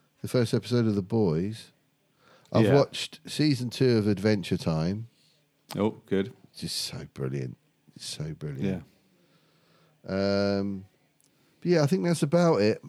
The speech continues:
Speaker 1: Like you, most of my week was taken up with watching Stranger Things.
Speaker 2: Yeah,
Speaker 1: Because
Speaker 2: just,
Speaker 1: there's
Speaker 2: just
Speaker 1: so much of it.
Speaker 2: continuing the obsession.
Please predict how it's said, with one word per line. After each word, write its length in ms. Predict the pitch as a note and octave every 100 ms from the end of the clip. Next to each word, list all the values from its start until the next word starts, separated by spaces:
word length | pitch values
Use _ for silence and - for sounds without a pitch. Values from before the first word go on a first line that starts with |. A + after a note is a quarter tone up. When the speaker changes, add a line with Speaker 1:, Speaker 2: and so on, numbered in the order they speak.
| -
Speaker 1:
Like 240 | C3 C#3
you, 220 | C#3+ C#3+
most 320 | A2+ A#2+ B2 G#2
of 40 |
my 140 | G2+
week 220 | G2 G2 D#2+
was 140 | F2
taken 300 | - G2 G2+
up 120 | F#2+
with 160 | - F#2
watching 640 | G2+ - - G2 F#2+ F#2+ - _ _
Stranger 460 | - - G2 G2 F2+
Things. 440 | A2 A2 F2 E2+ _ _ _ _ _ _ _ -
Speaker 2:
Yeah, 360 | B2+ A2+ G2 -
Speaker 1:
Because 200 | - A2
Speaker 2:
just, 140 | B2+
Speaker 1:
there's 120 | F#2+
Speaker 2:
just 100 | G2+
Speaker 1:
so 140 | A2+ G2+
much 140 | G#2
of 80 | A#2+
it. 20 |
Speaker 2:
continuing 320 | C3+ A#2 A2
the 80 | G2
obsession. 440 | G2 - A2 -